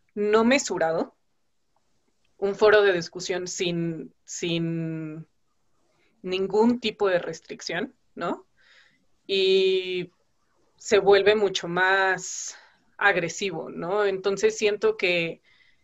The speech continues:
que en esa parte justamente Nat va a recibir, o sea, hasta ella misma lo dijo, que se preparó psicológicamente para todo el hate que le iban a echar,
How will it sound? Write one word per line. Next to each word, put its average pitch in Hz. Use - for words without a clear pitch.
que 190
en 190
esa 220
parte 214
justamente 202
Nat 208
va 240
a 254
recibir, 185
o 214
sea, 226
hasta 226
ella 233
misma 226
lo 202
dijo, 196
que 190
se 175
preparó 185
psicológicamente 190
para 170
todo 185
el 170
hate 180
que 175
le 170
iban 170
a 165
echar, 165